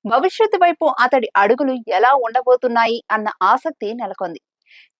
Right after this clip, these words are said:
చిరు ప్రాయంలోనే దిగ్గజ బౌలర్లను ఎదుర్కొని ఐపీఎల్ సెంచరీ సాధించిన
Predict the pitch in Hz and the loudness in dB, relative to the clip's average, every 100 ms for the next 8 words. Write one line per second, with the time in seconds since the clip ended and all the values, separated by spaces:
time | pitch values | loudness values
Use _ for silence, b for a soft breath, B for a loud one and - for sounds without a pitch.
0 | - 403 440 392 359 330 311 302 294 277 | 0 0 2 4 4 4 2 2 0 -8
1 | 254 233 285 277 202 208 247 269 254 247 | -10 -6 -4 -2 0 0 0 -4 -6 -6
2 | 240 240 196 196 233 247 233 226 262 - | -6 -6 -14 -6 -4 0 -2 -4 -10 -2
3 | 240 320 370 349 277 262 247 269 285 254 | 0 0 -4 -6 -4 -4 -4 -6 -6 0
4 | 214 214 254 233 233 | 2 2 -2 -8 -8